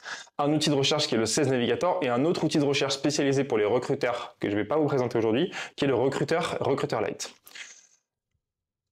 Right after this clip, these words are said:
Il n'est pas obligatoire d'avoir un compte premium LinkedIn pour faire de la prospection. Mais sachez que les résultats sont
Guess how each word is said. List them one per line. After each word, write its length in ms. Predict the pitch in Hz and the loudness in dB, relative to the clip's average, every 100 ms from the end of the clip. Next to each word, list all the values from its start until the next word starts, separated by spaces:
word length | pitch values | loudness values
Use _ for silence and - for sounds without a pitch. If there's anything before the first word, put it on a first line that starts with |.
| _ | _
Il 60 | 151 | 2
n'est 160 | 156 | 2
pas 240 | 180 233 - | 2 0 2
obligatoire 960 | 165 185 160 156 139 147 143 - - - | 4 4 2 2 2 0 0 -6 -10 -4
d'avoir 920 | 127 139 131 143 165 185 - - _ _ _ | 0 0 2 2 2 0 -4 -6 _ _ _
un 360 | 120 117 117 - - _ - | -2 0 0 -4 -8 _ -10
compte 260 | - 180 180 | -2 -2 -2
premium 480 | - 151 156 165 151 | -2 0 2 2 2
LinkedIn 520 | 139 139 139 165 - - | 2 2 2 2 -2 -4
pour 280 | - 160 160 | 0 0 0
faire 160 | - 160 | 0 2
de 40 | |
la 80 | 139 | 2
prospection. 480 | 143 135 123 - - _ _ _ | -2 -2 -2 -2 -6 _ _ _
Mais 80 | 127 | -2
sachez 320 | 135 160 208 | 0 2 2
que 280 | 208 175 170 | 2 2 2
les 160 | 143 127 | 2 2
résultats 640 | 120 151 160 143 165 165 | 2 2 2 2 0 0
sont 260 | - - - | -2 -2 0